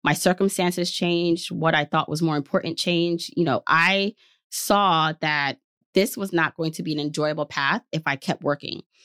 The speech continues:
And what I'll have is that people who will start listening to my stuff will say, "You know, I like you because you, you've changed your mind and you definitely just allow us, or at least show us that you can change your mind too."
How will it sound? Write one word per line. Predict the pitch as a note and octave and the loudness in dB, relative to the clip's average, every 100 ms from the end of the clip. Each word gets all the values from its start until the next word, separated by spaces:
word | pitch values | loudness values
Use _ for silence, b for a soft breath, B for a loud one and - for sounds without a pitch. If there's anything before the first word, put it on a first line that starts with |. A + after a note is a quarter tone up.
| B B - | B B 0
And | E3 E3+ F3 | 2 4 4
what | F3 | 4
I'll | E3+ | 2
have | G3 A#3 C#4 A#3+ | 2 2 4 2
is | E3+ | 2
that | D#3+ | 2
people | G#3 F#3+ F3 E3 - | -2 -2 -2 -2 -4
who | F3 | -6
will | D#3+ | -4
start | F3+ F3+ | -2 0
listening | F3 - E3 | 0 -2 -6
to | F3+ | -4
my | D3 | -6
stuff | - E3 D#3 - | -2 0 0 -2
will | D#3 | -8
say, | - D#3 | -4 -2
"You | D#3+ | 0
know, | D#3+ | 0
I | - G#3+ | 0 2
like | G3 G3 - | 2 0 -2
you | F#3+ G3 A3+ | -2 0 0
because | F3 F#3+ E3 E3 F3+ B B B - E3 _ | 0 2 2 2 -2 B B B -8 -8 _
you, | F#3 F3+ A3 C4 A#3+ G3 | -6 0 2 2 -2 -2
you've | G3+ C4+ | 0 2
changed | C4+ B3 B3 - | 2 0 0 -2
your | B3 | -2
mind | A#3 A#3 A#3+ - - | 0 0 -2 -4 0
and | F3 E3+ E3+ | 2 4 4
you | F#3+ G3+ F#3+ - - | 2 0 -4 -6 2
definitely | F3+ A#3 F#3+ G3 F#3+ | 2 4 0 2 0
just | F#3 D#3+ - - - - | 2 2 0 -10 -4 2
allow | C#3+ D3+ F#3+ F3 | 4 6 4 4
us, | D3 F3 D3+ | 2 2 0
or | D3 | -2
at | D3 | 2
least | E3+ - | 2 2
show | - F3 | 2 2
us | - D#3 - | 4 2 2
that | D3+ | -2
you | D#3+ | 0
can | D#3+ | 0
change | D#3 D#3 D3+ | 0 0 0
your | D3 | 0
mind | C#3 C3 | 0 0
too." | C3 C3 A2+ | -2 -2 -2